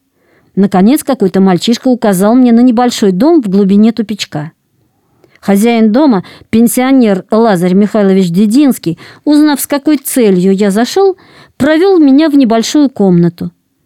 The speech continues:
Первое, что бросилось мне в глаза, был, конечно, большой портрет Льва Николаевича Толстого в массивной деревянной раме. «Портрет как портрет», разочарованно подумал я. «Да вы подойдите ближе и взгляните повнимательнее»,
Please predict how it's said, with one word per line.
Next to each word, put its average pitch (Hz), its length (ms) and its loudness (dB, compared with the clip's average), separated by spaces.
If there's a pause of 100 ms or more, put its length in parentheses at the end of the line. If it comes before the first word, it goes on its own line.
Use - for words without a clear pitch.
Первое, 226 320 0
что 226 160 -4
бросилось 254 460 -2
мне 254 120 0
в 220 60 -4
глаза, 262 360 0
был, 226 180 0
конечно, 269 440 0
большой 262 360 0
портрет 277 580 -2
Льва 202 260 0
Николаевича 202 600 0
Толстого 262 540 -2 (400)
в 190 120 0
массивной 269 540 2
деревянной 226 540 0
раме. 175 340 -6 (880)
«Портрет 214 460 0
как 320 200 -6
портрет», 320 540 -2 (380)
разочарованно 202 720 0
подумал 196 440 0
я. 180 260 -2 (840)
«Да 196 200 0
вы 247 120 0
подойдите 262 560 0
ближе 226 460 0 (280)
и 196 60 -2
взгляните 185 520 0
повнимательнее», 240 840 -2